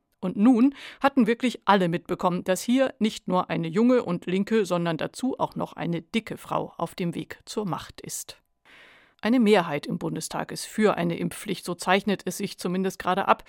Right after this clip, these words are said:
Aber gegen wen wüten seit Mittwoch die Geiferer in den sozialen Medien? Gegen eine einzige Person, jung, weiblich, dick. Bodyshaming wie aus dem Lehrbuch.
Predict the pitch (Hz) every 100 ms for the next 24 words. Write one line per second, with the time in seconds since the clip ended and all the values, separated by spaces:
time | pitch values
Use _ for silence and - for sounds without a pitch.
0 | - - - _ - 190 175 - 175 185
1 | 180 156 190 247 277 - 156 214 - 240
2 | 226 175 190 - 175 190 - 180 - 170
3 | 165 160 - 185 175 180 175 170 165 156
4 | 180 151 165 170 170 220 254 - _ _
5 | - - 226 226 220 233 233 254 - 208
6 | 214 180 175 151 156 _ _ 220 233 226
7 | - - 165 160 175 160 - _ - -
8 | - - _ _ _ _ _ _ 196 165
9 | 190 190 202 - - 170 170 170 170 170
10 | 196 208 - 156 - 165 165 165 151 156
11 | 156 -